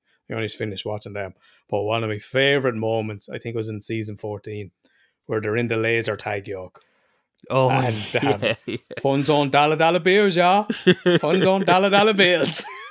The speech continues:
Speaker 1: <laughs> What's it all about, Mac? It's all about fun. What's, what's it about? Yeah, that's right. And funds
Speaker 2: Yeah.
Speaker 1: on dollar, dollar bills, y'all. <laughs> I was like, oh, it's my fucking, it's one of my most favorite moments in Sunny ever. Like,
Speaker 2: But, you
Speaker 1: brilliant.
Speaker 2: know,
Speaker 1: Absolutely brilliant.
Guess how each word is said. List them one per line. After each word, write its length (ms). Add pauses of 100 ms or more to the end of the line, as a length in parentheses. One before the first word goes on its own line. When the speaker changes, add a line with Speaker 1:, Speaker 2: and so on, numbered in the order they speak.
(240)
Speaker 1:
<laughs> 600
What's 180
it 40
all 120
about, 220
Mac? 240 (460)
It's 80
all 80
about 220
fun. 260
What's, 240
what's 180
it 60
about? 260 (120)
Yeah, 160
that's 220
right. 260 (220)
And 140
funds 300
Speaker 2:
Yeah. 80
Speaker 1:
on 120
dollar, 260
dollar 240
bills, 340
y'all. 260 (260)
<laughs> 240
I 220
was 80
like, 200 (220)
oh, 260
it's 120
my 120
fucking, 460
it's 200
one 180
of 160
my 60
most 200
favorite 380
moments 460 (200)
in 140
Sunny 460
ever. 320
Like, 240 (420)
Speaker 2:
But, 140
you 40 (100)
Speaker 1:
brilliant. 160
Speaker 2:
know, 60
Speaker 1:
Absolutely 520
brilliant. 320